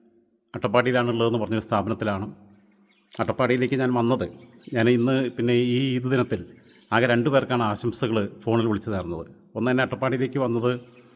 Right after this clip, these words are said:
ഏകദേശം രണ്ടാഴ്ച മുമ്പ് എറണാകുളത്ത് നിന്ന് എന്നെ ഇങ്ങോട്ട് കൊണ്ടുവന്നാക്കിയത് രണ്ടായിരത്തി ഏഴ് എട്ട് കാലഘട്ടത്തിൽ ഒരു വർഷം ഞാൻ വാടകയ്ക്ക് താമസിച്ചിരുന്ന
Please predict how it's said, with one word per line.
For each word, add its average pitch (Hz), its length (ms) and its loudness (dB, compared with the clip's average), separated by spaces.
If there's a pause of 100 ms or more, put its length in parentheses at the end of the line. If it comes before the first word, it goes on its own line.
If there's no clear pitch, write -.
(160)
ഏകദേശം 120 440 2
രണ്ടാഴ്ച 120 300 2 (100)
മുമ്പ് 95 200 -2 (360)
എറണാകുളത്ത് 117 480 2
നിന്ന് 117 180 4 (120)
എന്നെ 113 120 2
ഇങ്ങോട്ട് 117 280 0
കൊണ്ടുവന്നാക്കിയത് 104 600 -2 (800)
രണ്ടായിരത്തി 120 540 2 (720)
ഏഴ് 123 200 4 (180)
എട്ട് - 180 0 (180)
കാലഘട്ടത്തിൽ 110 460 0
ഒരു 127 120 2
വർഷം - 440 -10 (640)
ഞാൻ 117 160 2
വാടകയ്ക്ക് 117 320 2
താമസിച്ചിരുന്ന 120 400 0